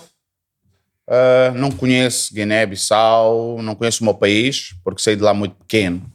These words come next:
Então a minha história é um pouco, assim, com oito anos, para aí, fui para Portugal.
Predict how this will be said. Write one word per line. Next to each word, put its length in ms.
Então 120
a 20
minha 120
história 300
é 200
um 120
pouco, 480
assim, 140
com 300
oito 320
anos, 1000
para 140
aí, 300
fui 160
para 100
Portugal. 640